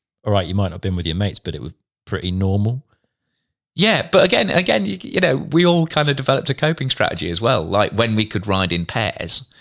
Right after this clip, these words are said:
Speaker 1: Yeah.
Speaker 2: we started doing, like, we could ride a little, you know, we could, like, do a two up. We,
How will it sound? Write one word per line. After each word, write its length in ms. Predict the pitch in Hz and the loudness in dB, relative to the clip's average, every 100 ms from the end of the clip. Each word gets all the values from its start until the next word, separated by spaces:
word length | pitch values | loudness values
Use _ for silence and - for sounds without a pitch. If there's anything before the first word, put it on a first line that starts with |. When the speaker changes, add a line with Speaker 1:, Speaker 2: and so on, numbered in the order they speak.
| - | -8
Speaker 1:
Yeah. 200 | 92 90 - - | -8 -8 -12 -4
Speaker 2:
we 120 | 123 | 2
started 420 | 113 - 113 101 - | 2 2 0 -2 0
doing, 280 | 101 98 | 2 2
like, 340 | 95 92 - _ _ _ _ _ _ _ _ | 0 -2 -4 _ _ _ _ _ _ _ _
we 140 | 120 131 | 0 0
could 180 | 127 113 | 2 0
ride 200 | 107 101 | 0 -2
a 20 | |
little, 320 | 107 110 - - | 0 0 -2 -4
you 80 | 113 | -2
know, 80 | |
we 120 | 95 101 | 0 -2
could, 180 | 90 - | -6 -2
like, 200 | 92 - | -2 -2
do 120 | 98 | -2
a 40 | 85 | -2
two 240 | - 98 | 0 0
up. 140 | - - | 0 -2
We, 180 | 123 | -4